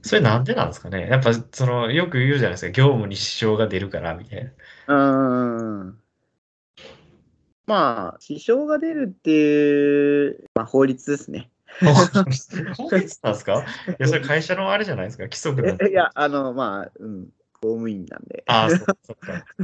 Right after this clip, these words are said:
Speaker 2: <laughs>
Speaker 1: 法律としてあんのか。なるほどね。
Speaker 2: 法律。
Speaker 1: そうか。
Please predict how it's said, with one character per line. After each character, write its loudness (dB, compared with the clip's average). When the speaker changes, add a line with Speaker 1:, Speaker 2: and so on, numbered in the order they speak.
Speaker 2:
<laughs> -14
Speaker 1:
法 -6
律 -8
と -4
し -8
て -4
あ -2
ん -10
の -12
か。 -14
な -10
る -14
ほ -8
ど -8
ね。 -20
Speaker 2:
法 -20
律。 -20
Speaker 1:
そ -8
う -12
か。 -10